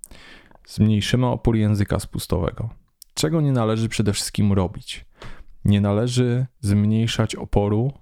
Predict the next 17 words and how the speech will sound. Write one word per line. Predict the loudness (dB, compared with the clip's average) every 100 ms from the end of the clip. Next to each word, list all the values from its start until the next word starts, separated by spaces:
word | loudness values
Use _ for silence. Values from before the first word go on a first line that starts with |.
| -18
sprężyny | -14 -2 2 4 4 2 0
powrotnej | 0 0 0 2 2
języka | 2 2 0 -2
spustowego. | -4 -6 -8 -6 -4 -4 -8 -14 -20 -6
I | -4
to | -2 -2
powie | 0 0 0
wam | 0 0
każdy | 0 0 2 0 0 -2
doświadczony | -2 -2 0 -2 0 0 2
strzelec | 0 -2 -2 -4
pistoletowy. | -6 -2 0 0 0 -2 -4 -10 -2
Dynamiczny | 2 4 4 2 0 0
oczywiście. | -2 -4 -6 -6 -10 -14 -18 -20 -20 -14 -2
Dlaczego? | -2 0 0 0 0
Dlatego, | 0 0 0 0 2 0
że | 0 0 2 0